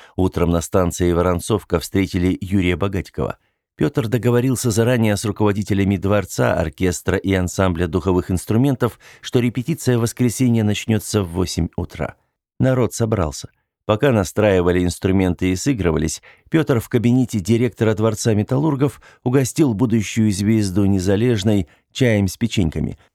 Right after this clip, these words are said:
Потом Вика с Серозеевым исполнили пять песен.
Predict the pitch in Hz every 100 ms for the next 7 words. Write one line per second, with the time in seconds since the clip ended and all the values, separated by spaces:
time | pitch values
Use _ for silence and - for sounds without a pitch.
0 | _ 107 110 110 101 104 104 92 - 95
1 | 95 101 104 92 87 87 - 98 92 90
2 | 87 85 87 - 78 - -